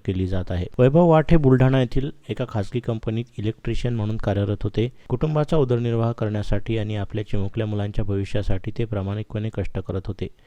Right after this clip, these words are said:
नोकरीनिमित्त मागील काही महिन्यापासून ते बुलढाणा येथे वास्तव्यास होते.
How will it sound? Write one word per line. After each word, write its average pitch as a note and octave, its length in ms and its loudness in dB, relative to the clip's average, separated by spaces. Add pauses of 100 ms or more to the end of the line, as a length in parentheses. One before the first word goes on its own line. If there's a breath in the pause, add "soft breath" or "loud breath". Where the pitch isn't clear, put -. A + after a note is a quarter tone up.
(380 soft breath)
नोकरीनिमित्त G#2 720 -2
मागील G2 400 -4
काही G#2 140 -2
महिन्यापासून G#2 600 -2 (480 soft breath)
ते D3 60 4
बुलढाणा C3+ 480 2
येथे E3 200 6
वास्तव्यास C3 580 2
होते. B2 280 0